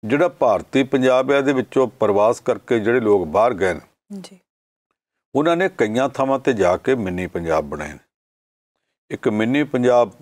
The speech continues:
Speaker 1: ਇੱਥੇ ਇੰਗਲੈਂਡ ਦੇ ਲੰਡਨ ਰਾਜਧਾਨੀ ਦੇ ਸਾਊਥ ਵਾਲੇ ਇਲਾਕੇ ਵਿੱਚ ਆ। ਇੱਕ ਮਿੰਨੀ ਪੰਜਾਬ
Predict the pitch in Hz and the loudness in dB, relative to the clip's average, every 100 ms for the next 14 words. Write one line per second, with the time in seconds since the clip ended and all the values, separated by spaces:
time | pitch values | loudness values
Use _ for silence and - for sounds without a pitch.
0 | _ _ _ _ _ _ _ _ _ - | _ _ _ _ _ _ _ _ _ -6
1 | 127 - 135 135 117 117 123 123 127 127 | -4 0 2 2 2 2 0 2 2 4
2 | 127 - _ _ _ _ - 104 104 113 | 2 -6 _ _ _ _ -10 -4 -2 -2
3 | 139 110 107 123 135 110 98 113 - 101 | 0 2 0 0 -4 -4 -2 -2 0 0
4 | 101 - 101 90 82 - 95 90 92 - | 0 0 -2 -2 -4 -4 -8 -6 -6 -8
5 | 98 _ _ _ _ _ _ _ _ _ | -14 _ _ _ _ _ _ _ _ _
6 | _ _ - 131 - 107 104 117 143 - | _ _ -8 -4 -2 0 0 0 0 0
7 | 127 120 120 120 | 2 4 2 0